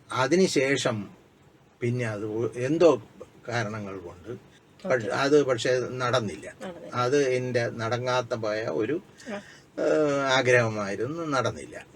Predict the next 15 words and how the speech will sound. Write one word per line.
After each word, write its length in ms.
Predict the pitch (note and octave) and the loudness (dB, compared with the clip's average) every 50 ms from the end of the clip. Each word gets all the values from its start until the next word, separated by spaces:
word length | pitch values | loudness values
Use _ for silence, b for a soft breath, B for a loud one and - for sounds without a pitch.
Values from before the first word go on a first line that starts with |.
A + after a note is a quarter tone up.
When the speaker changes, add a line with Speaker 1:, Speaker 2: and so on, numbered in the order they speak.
| - - | -12 -6
Speaker 1:
പിന്നീട് 520 | - C3+ C#3+ E3 F3 F#3+ G3 G3 F#3 F3+ E3+ E3 - - - - C#3+ C#3 C#3 C#3 C3+ | -2 0 0 2 4 4 6 6 8 8 8 6 6 0 -6 -10 -8 -6 -4 -4 -2
ഒന്ന് 200 | C#3 C#3+ C#3+ C#3+ C#3 | -2 0 0 0 0
നടക്കാതെ 500 | C3+ C3 A#2+ A#2+ A#2+ A#2 C#3 C3+ C3+ C3 | 0 0 0 0 0 2 2 2 2 2
പോയത്, 480 | B2+ A2+ A2 A2 A#2 A2+ B2 B2+ A#2+ F#2+ E2 G2 - B B B B B B B B B B B - - | 2 0 0 0 0 0 0 0 -2 -2 -4 -6 -12 B B B B B B B B B B B -6 -2
നമ്മൾ 220 | E3 E3 E3+ F#3 F#3 | 2 4 6 8 10
അടിക്കടി 560 | E3+ D3+ D3 D#3 E3+ F3+ - G3+ G3 F3+ F3 F3 E3 D3 C#3 | 10 10 10 8 6 6 6 6 8 10 10 10 10 10 10
എല്ലാ 380 | D3 E3 F3 F#3 F#3+ G3 G3 | 10 10 10 10 10 8 8
വർഷവും 520 | F#3+ F#3+ F3 D3 - F#3 E3+ E3 D#3+ D#3 D3+ | 6 6 2 2 2 4 4 4 4 2 2
ഉണ്ടാവുന്ന 580 | D3 D3 C#3+ C#3 C#3+ C#3+ C#3 C3+ C3 C3 C3 C3 C3 C3 B2+ - C3 | 2 4 4 4 4 2 2 0 -2 -4 -2 -2 -2 -4 -4 -8 -8
ഈ 140 | C3 B2+ B2+ B2+ C3 C3 B2+ | -8 -4 -4 -2 -4 -2 0
മഴ 360 | C3+ C3 C3+ C#3 D3+ E3 F3 E3+ | 0 4 6 6 8 8 8 8
സമയത്തായിരുന്നു 960 | - D3+ C#3 C#3 C3+ C3+ B2+ B2+ A#2+ C3 A#2+ A2 G#2 G2+ A2 A2 A2+ A2+ A2+ - - - - - - - - - - A2 G#2 F#2+ - - | 6 2 0 0 0 0 0 0 0 0 -2 -2 -2 -4 -6 -8 -8 -10 -10 -12 -14 -18 -20 -20 -20 -20 -20 -20 -20 -18 -18 -18 -16 -12
ഈ 120 | A#2 B2+ B2+ A#2 A2+ - | -8 -8 -6 -4 0 2
താന്നി 480 | D3 C3+ C#3+ D#3 E3+ F3 E3+ F3 F3 D#3+ - - - - _ _ | 4 6 6 6 6 4 2 0 -2 -4 -6 -12 -20 -20 _ _
Speaker 2:
ഉം. 160 | B3 G#3+ G#3 | -12 -12 -12